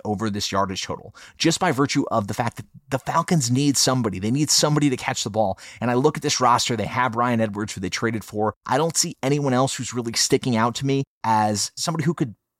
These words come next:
steal this from Drake London, other than Kyle Pitts, in terms of target competition, yardage competition within this offense. Moving on now, let's talk about the Carolina Panthers.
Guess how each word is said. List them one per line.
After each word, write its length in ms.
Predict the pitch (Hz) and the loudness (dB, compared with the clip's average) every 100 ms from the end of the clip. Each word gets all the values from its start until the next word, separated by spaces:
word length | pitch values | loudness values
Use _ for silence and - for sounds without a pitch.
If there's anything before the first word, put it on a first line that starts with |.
| - | -4
steal 320 | - 151 175 | 2 4 6
this 160 | 120 | 4
from 160 | - 110 | 2 0
Drake 180 | 113 110 | 0 2
London, 340 | 127 113 80 87 | 2 2 2 2
other 180 | 131 | 2
than 160 | 131 131 | 2 0
Kyle 300 | - 117 117 | 0 0 0
Pitts, 320 | - - - | 2 -2 -2
in 60 | 92 | -6
terms 200 | 101 95 | -6 -6
of 160 | 95 | -10
target 340 | - - 120 117 | -6 -2 0 0
competition, 720 | 127 120 110 127 117 127 113 | -2 -2 0 0 0 0 0
yardage 340 | 104 113 117 - | 2 0 0 -2
competition 640 | 117 110 123 113 110 107 98 | -2 -2 -4 -2 0 0 -2
within 240 | 104 113 | -2 0
this 140 | 107 107 | 0 0
offense. 460 | 110 - - - - _ _ _ - | -2 -4 -10 -14 -16 _ _ _ -4
Moving 300 | 127 160 160 | 2 2 4
on 160 | 139 143 | 2 4
now, 140 | 139 | 2
let's 260 | 110 120 - | 0 -2 -4
talk 380 | - 104 101 | -4 -2 -2
about 160 | 107 92 | -2 -2
the 80 | - | -4
Carolina 800 | - - 104 110 104 92 90 92 | -6 0 2 2 2 0 -2 -4
Panthers. 520 | - 85 82 - - | -8 -12 -14 -16 -20